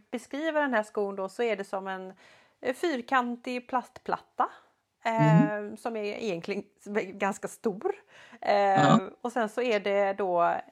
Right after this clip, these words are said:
Speaker 1: ska ju hoven då sitta i mitten och då är det liksom en, ja, men en kant som liksom ska kunna, man ska föra in hoven där och så ska man trycka åt den här kanten då och så är det de här skruvarna du berättade om att man ska skruva åt så att den sitter åt så.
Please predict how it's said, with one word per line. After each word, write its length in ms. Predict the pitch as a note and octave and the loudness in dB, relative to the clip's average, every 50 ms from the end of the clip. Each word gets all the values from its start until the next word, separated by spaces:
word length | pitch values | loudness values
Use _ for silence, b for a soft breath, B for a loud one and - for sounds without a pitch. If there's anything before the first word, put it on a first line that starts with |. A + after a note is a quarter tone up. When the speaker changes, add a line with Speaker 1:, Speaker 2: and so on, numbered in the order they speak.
| - - - | -18 -18 -18
Speaker 1:
ska 180 | G3 - - A3 | -18 -6 -2 -2
ju 60 | G#3 G#3+ | 0 0
hoven 400 | G3+ A3+ G3 F3+ - G#3 G3+ G3+ | 0 -4 -6 -4 -4 -4 -4 -2
då 160 | F#3+ F#3+ F#3+ | -2 -4 -4
sitta 300 | - - G3+ G3+ - F#3 | -4 -8 -10 -8 -6 -6
i 60 | F#3 | -6
mitten 480 | G#3 B3 B3+ - _ _ - C4+ C4+ B3+ | -6 -8 -10 -12 _ _ -8 -6 -6 -6
och 60 | A#3 | -4
då 160 | G#3 G#3 G#3+ | -2 -2 -2
är 120 | G#3 F#3+ | -2 -4
det 80 | F3+ F#3 | -6 -8
liksom 320 | F#3 F#3 F3+ - - F#3 | -10 -12 -12 -12 -12 -8
en, 180 | F3+ F3+ F3+ F3+ b b b b b b b | -8 -8 -8 -10 b b b b b b b
ja, 80 | - | -8
men 140 | C#4 E4+ F#4+ | -6 -4 -4
en 100 | G4+ F#4 | -4 -6
kant 680 | F#4 - - - F#3 A3+ B3+ B3+ - - - - - - - | -6 -4 -4 -2 -2 -2 -4 -6 -6 -10 -16 -20 -20 -20 -10
som 180 | - - A#3 A3 | -8 -6 -6 -6
liksom 220 | A3 G#3+ - G#3 | -6 -6 -8 -10
ska 100 | G#3 G#3+ | -10 -12
kunna, 240 | G#3 - G#3+ G3+ G3 | -12 -12 -10 -10 -8
man 120 | G3+ G3+ | -8 -10
ska 120 | - - G3+ | -10 -12 -4
föra 240 | - A#3 A3 G#3+ G3 | 0 2 2 2 0
in 200 | G#3 G3+ G3 G3+ | -2 -6 -6 -6
hoven 380 | G#3+ A3 F3+ E3+ F3 F3+ F#3 | -6 -8 -6 -8 -8 -8 -4
där 180 | F3+ F#3 F3+ - | -2 0 0 0
och 80 | F#3+ F#3 | -2 -6
så 60 | - | -8
ska 140 | _ - F#3+ | _ -8 -6
man 180 | F#3 F3+ F3+ | -6 -6 -6
trycka 300 | - - G#3 G#3 - - - | -6 -8 -8 -6 -6 -8 -6
åt 220 | B3+ C4+ C4+ B3+ | -4 -4 -4 -4
den 120 | - C4 B3 | -6 -6 -6
här 100 | A3+ A3 A3 | -6 -6 0
kanten 480 | - A#3 G3 F#3+ F3+ - - A3 G#3+ F#3+ | 0 0 0 0 -4 -6 -6 -6 -4 -4
då 160 | F#3 F3 F3 | -2 -2 -2
och 220 | F3+ - - - | -2 -4 -8 -12
så 100 | - - - - _ _ - | -14 -16 -18 -18 _ _ -2
är 120 | G#3 G3+ | -2 0
det 60 | F#3 F#3 | 0 0
de 60 | F3+ | 0
här 80 | F3+ | -2
skruvarna 520 | F3 - - G#3 G3+ G3+ F3+ F3+ F3 F#3+ G3 | -2 -2 -2 0 0 0 0 -2 -4 -4 -4
du 140 | F3+ F3+ F3 | -4 -4 -6
berättade 440 | E3 - - - - - F3+ E3 | -4 -6 -6 -6 -6 -4 -4 -2
om 140 | D#3+ D#3+ - - | -2 -4 -6 -12
att 120 | - F3 | -10 -10
man 100 | F3 E3+ | -10 -10
ska 100 | - F3+ | -10 -14
skruva 360 | - - - F3+ E3 E3+ E3 - | -18 -14 -12 -6 -2 -2 -2 -2
åt 480 | G3 G3+ F3+ F#3 - - _ - - b b b b b b b _ | -2 -4 -4 -4 -6 -8 _ -20 -20 b b b b b b b _
så 60 | - | -10
att 60 | F#3+ | -8
den 120 | - E3+ E3+ | -6 -8 -8
sitter 460 | - - G#3+ G3 - _ - F3 F3+ | -8 -10 -12 -12 -12 _ -6 -4 -4
åt 280 | F3+ F3 G3 - _ | -4 -4 -6 -10 _
så. 240 | - - F#3 - - | -10 -8 -6 -6 -6